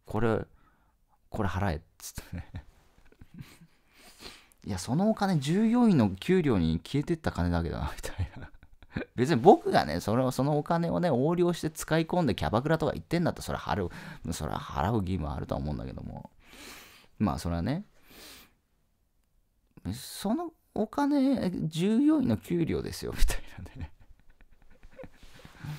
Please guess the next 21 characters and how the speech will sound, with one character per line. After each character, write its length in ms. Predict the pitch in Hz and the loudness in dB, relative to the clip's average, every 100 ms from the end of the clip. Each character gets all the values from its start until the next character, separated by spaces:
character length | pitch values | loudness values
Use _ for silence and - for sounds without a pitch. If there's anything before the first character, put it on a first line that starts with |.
| 143 147 139 139 131 104 _ _ _ _ _ _ - | -10 -10 -8 -10 -10 -14 _ _ _ _ _ _ -16
<laughs> 60 | - | -12
う 20 | |
ん。 680 | - - - - - - _ - _ - _ _ | -12 -12 -14 -14 -18 -20 _ -20 _ -20 _ _
あ 200 | - 69 - | -6 -6 -6
れ 100 | - | -14
は 180 | - - | -20 -20
結 140 | - - | -18 -16
構 140 | - | -14
き 120 | - | -12
つ 140 | - - | -12 -10
か 100 | - | -12
っ 20 | - | -14
た 120 | - 50 | -12 -8
な。 580 | 50 50 58 57 50 - | -8 -8 -8 -8 -10 -4
後 260 | 87 - 95 | -4 -2 -2
追 80 | |
い 40 | 85 | -2
三 200 | - 78 | -4 -2
百 240 | 101 - | -2 -2
万。 160 | - 92 - - - - _ - - - - - - - - - - 554 - _ _ _ - | -2 -4 -8 -20 -20 -20 _ -20 -20 -20 -20 -18 -18 -18 -20 -20 -18 -18 -18 _ _ _ -10
<laughs> 460 | 151 160 147 143 | -8 -8 -10 -18